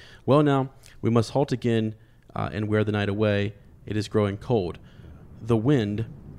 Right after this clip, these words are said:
is north from the snows," said Aragorn. "And ere morning it will be in the east," said Legolas. "But rest if you must,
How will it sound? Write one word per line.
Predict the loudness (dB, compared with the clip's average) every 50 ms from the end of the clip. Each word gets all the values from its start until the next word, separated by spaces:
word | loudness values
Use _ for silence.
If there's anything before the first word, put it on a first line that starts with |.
| -8 -4
is | -4 -4 -2
north | 0 0 0 2 0 0 -2 -6
from | -6 -4 -4 -4
the | -4
snows," | -4 -2 -2 -2 -2 -4 -4 -8 -8 -8
said | -6 -6 -6 -4
Aragorn. | -4 -6 -6 -6 -8 -10 -10 -10 -12 -14 -16 -20 -20 -20 -20 -20 -20 -10 -6
"And | -2 0 2
ere | 4 4 2
morning | 2 2 0 0 0 0 0 -2
it | -4 -4 -2
will | -4 -4
be | -2 0 0 0 0 0
in | -2 -2
the | -4 -4 -4 -4
east," | -4 -4 -4 -6 -10
said | -10 -10 -8 -6
Legolas. | -6 -6 -6 -6 -6 -8 -8 -6
"But | -6 -6 -2 0
rest | 0 0 0 0 -4 -8
if | -10 -6 -4
you | -2 -2
must, | 0 -2 -2 -4 -6 -8 -14